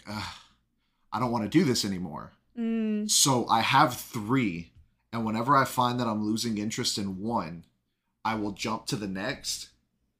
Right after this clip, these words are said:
Speaker 1: and then either jump back to the first whenever I lose interest in that one, or jump to a
Speaker 2: <laughs>
Speaker 1: third. And just depending on what inspires me that day, I'll go back, and then somehow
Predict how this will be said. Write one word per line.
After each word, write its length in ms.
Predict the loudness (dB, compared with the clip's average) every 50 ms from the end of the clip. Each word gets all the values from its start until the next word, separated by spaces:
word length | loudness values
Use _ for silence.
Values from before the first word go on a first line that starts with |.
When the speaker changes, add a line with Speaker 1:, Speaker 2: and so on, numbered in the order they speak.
| _ _ _ _ _
Speaker 1:
and 140 | -10 -8 -6
then 100 | -4 -4
either 240 | -4 -4 -4 -4 -4
jump 280 | -4 -2 -4 -4 -2 0
back 220 | 0 0 0 0
to 80 | -4 -6
the 120 | -6 -6 -8
first 760 | -10 -6 -2 0 0 0 0 -2 -2 -2 -2 -2 -4 -8 -16 _ -10
whenever 340 | -6 -4 -4 -2 0 0
I 100 | 0 0 -2
lose 240 | -2 -2 -2 -2 -2
interest 320 | -4 -6 -4 -6 -4 -4
in 100 | -4 -4
that 200 | -2 -2 -2 -2
one, 100 | -2 -2
or 100 | -4 -4
jump 260 | -4 -2 -2 -2 0 2
to 100 | 2 2
a 160 | 4 4 2 4
Speaker 2:
<laughs> 0 |
Speaker 1:
third. 460 | 4 2 2 2 0 -4 -6 -10 -14 _ _ _ _ _ _ _ _ _ -8
And 340 | -6 -6 -4 -4 -6 -6 -8 -14 _ -20 -20 _ _ _
just 440 | -2 -2 0 0 -2 -2 -4 -2 0
depending 680 | 0 0 0 -2 -2 0 2 2 4 4 2 2 2
on 500 | 0 -2 0 2 2 2 2 0 -2 0 0
what 220 | 2 0 2 0
inspires 680 | -2 -2 0 -2 0 4 4 4 4 4 0 -2 -2 -2
me 100 | -4 -4
that 240 | -4 -4 -6 -6 -8
day, 140 | -8 -4 -2
I'll 160 | -2 -2 -2
go 160 | -2 -4 -6
back, 340 | -4 -2 0 0 0 0 0 -2
and 100 | -4 -4
then 220 | -4 -6 -6 -8 -10 _
somehow 1200 | -2 2 4 4 4 6 6 6 6 6 4 0 -2 -2 0 2 4 6 4 4 2 0 -4 -8